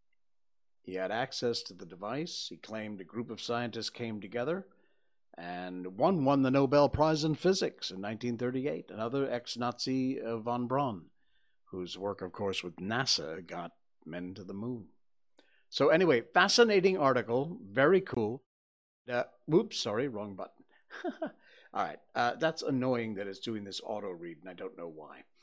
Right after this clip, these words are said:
So anyway, uh, do check it out. The link's in the show notes. There's more details in the article.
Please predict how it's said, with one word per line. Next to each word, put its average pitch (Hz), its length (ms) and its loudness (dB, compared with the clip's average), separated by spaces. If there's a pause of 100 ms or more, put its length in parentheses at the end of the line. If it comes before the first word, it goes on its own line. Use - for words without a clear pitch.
(220)
So - 180 4
anyway, 143 480 8
uh, 143 260 6
do 214 160 6
check 190 280 6
it 120 80 4
out. 90 240 2
The 131 80 2
link's 175 260 4
in 156 60 2
the 139 100 4
show 127 160 4
notes. 101 300 0
There's 127 180 0
more 160 140 8
details 123 500 2
in 104 80 -4
the 95 100 -4
article. 92 460 -6